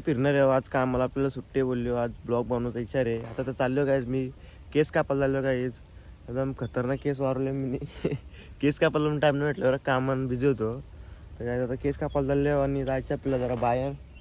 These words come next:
कुठं जायचं तर तुम्हाला थंबनेल बघून समजलं असेल आणि फुल एन्जॉय करणार आहे गाईज आज.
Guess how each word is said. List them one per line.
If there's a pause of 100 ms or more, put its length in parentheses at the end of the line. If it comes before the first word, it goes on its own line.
(640)
कुठं
जायचं
तर
तुम्हाला
थंबनेल
बघून
समजलं
असेल (240)
आणि (920)
फुल
एन्जॉय
करणार
आहे
गाईज
आज.